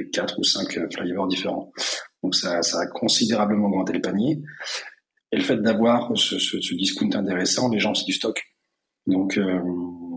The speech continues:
donc on a, on est passé d'un, d'un, avec ce modèle, on est passé d'un panier à cinquante-six, euh, à soixante-deux, soixante-trois maintenant,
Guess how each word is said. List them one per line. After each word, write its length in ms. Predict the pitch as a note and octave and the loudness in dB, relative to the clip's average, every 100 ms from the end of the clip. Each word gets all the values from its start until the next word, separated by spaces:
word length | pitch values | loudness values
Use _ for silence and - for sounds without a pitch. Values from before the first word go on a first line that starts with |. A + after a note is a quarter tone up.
| F2 F2+ | -8 -6
donc 140 | - | -2
on 80 | F2 | 0
a, 160 | F2+ F#2+ | 0 -2
on 40 | F2+ | -4
est 80 | |
passé 320 | - - - G2+ | -2 0 0 0
d'un, 160 | F2+ | -2
d'un, 320 | F2+ F2 F2 - _ | -2 -4 -4 -12 _
avec 140 | F2 - | -2 0
ce 160 | - | 0
modèle, 160 | F#2+ A2 | 0 0
on 100 | F2+ | 0
est 60 | |
passé 240 | - F2+ F#2+ | -2 -2 -2
d'un 120 | E2+ | -2
panier 440 | E2+ F2 F#2 G2 F2 | -2 0 2 2 2
à 80 | |
cinquante-six, 1400 | D#2 - - F2+ - F#2 - G#2 G#2 - G#2 A2+ - - | 0 -2 -2 -4 -4 -6 -6 -4 -2 -2 0 0 0 0
euh, 280 | E2 D#2 D#2 | -2 0 0
à 20 | |
soixante-deux, 1000 | - - E2 - F#2 F#2 F2+ F2 G2 G2+ | 0 -2 0 -2 -2 -4 -6 -2 0 2
soixante-trois 500 | G2 - - A2 - | 0 -2 -4 -6 -6
maintenant, 260 | G2+ - - | -6 -8 -14